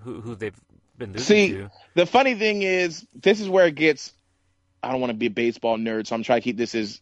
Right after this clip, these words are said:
Speaker 2: as, like, weird as it is, because they're not in the same division, and I'm, I'm not sure about divisions back in eighty-nine, maybe I shoulda did this,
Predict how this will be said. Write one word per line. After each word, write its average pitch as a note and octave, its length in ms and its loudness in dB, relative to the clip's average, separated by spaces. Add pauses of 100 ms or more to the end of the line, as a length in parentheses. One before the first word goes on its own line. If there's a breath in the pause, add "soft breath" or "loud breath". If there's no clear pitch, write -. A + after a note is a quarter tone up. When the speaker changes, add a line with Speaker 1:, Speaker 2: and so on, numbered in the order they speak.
Speaker 2:
as, A2 220 0
like, A2 280 2
weird A#2 400 4
as A2+ 100 2
it A#2 80 2
is, A#2 180 4 (280 loud breath)
because D#3+ 300 2
they're F#3 120 6
not A#3+ 180 4
in G#3+ 120 2
the E3+ 80 0
same F3 260 2
division, D#3+ 720 -4
and D3+ 120 -2
I'm, F3 260 0
I'm F3+ 140 -2
not F3 180 2
sure E3 200 2
about D3+ 200 4
divisions C#3 480 -4
back C3+ 260 0
in C3+ 80 -4
eighty-nine, B2+ 540 2
maybe B2+ 160 -2
I - 40 -2
shoulda B2 220 -10
did A#2 280 -10
this, C3 220 -4